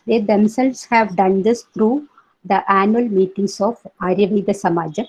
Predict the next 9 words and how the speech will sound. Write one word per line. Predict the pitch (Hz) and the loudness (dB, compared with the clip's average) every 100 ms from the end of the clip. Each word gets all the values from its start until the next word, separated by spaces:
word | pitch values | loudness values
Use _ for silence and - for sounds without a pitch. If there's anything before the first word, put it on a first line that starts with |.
| - | -8
the | 180 185 - - | -2 -2 -2 -4
first | - 196 - _ | -4 -4 -6 _
Vaidya | 185 175 175 - | 0 2 0 0
organization. | 190 - 156 156 - 156 - 131 - _ _ _ _ | 0 -2 -4 -6 -6 -10 -8 -12 -14 _ _ _ _
The | - 214 | -2 0
other | 214 202 285 | 2 2 2
request | 269 254 269 254 - | 2 0 -2 -2 0
that | 226 208 | 0 2
the, | 220 202 | 0 0